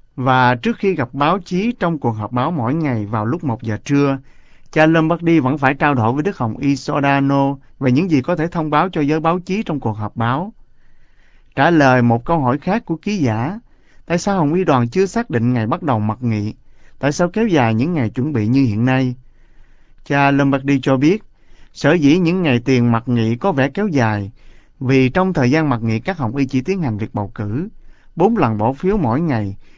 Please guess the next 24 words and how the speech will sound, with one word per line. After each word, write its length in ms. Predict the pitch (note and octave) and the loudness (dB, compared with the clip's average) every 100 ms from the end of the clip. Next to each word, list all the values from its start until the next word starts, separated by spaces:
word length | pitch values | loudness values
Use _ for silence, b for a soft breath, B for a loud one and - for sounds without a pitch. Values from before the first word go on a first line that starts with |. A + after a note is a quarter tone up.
| b | b
các 160 | G3+ F#3 | -6 0
vị 180 | B2+ | 2
sẽ 180 | B2 C#3+ | 2 -2
không 260 | D#3+ F#3 F3+ | -2 -4 -4
có 240 | G3 G#3 | 0 0
thời 300 | A#3+ C3+ G2+ | 0 -2 -2
gian 320 | A2 D3+ D3+ C#3+ | -2 -2 -2 -4
để 200 | A2+ A#2+ | -4 -4
trao 200 | B2 D3+ | 0 -2
đổi 160 | A2+ C3 | -2 -4
sâu 200 | E3 C3 | -4 -4
rộng 240 | G2+ G#2+ | -2 -4
nữa. 280 | G2+ A2 E3+ b b b b b | -4 -4 -8 b b b b b
Vì 180 | C3 B2 | 0 0
thế, 340 | C3 D3 G3 C4+ b b b | 2 0 0 -2 b b b
thời 220 | C3+ B2+ | 0 2
gian 200 | E3 F3+ | 2 2
chuẩn 180 | D#3+ F3 | 0 2
bị 100 | C3 | 2
hiện 220 | B2 C3+ | 2 2
nay 140 | D#3+ | 0
là 120 | D3+ G#2+ | 0 -2
quan 280 | G2+ C3 | -2 -4
trọng. 280 | B2 G2 G#2 | -4 -6 -8